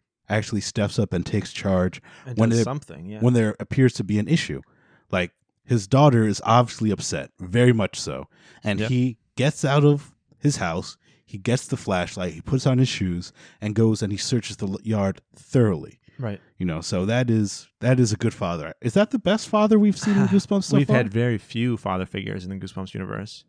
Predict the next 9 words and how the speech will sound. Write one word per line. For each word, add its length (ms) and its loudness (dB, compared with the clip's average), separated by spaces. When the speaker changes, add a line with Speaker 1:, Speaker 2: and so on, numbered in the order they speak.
Speaker 1:
Mm-hmm. 520 -2
Speaker 2:
Um, 600 -4
but 180 0
Speaker 1:
Mm-hmm. 80 -4
Speaker 2:
yeah, 140 -2
I 40 -2
would 120 -8
say 480 -6
possibly. 480 -10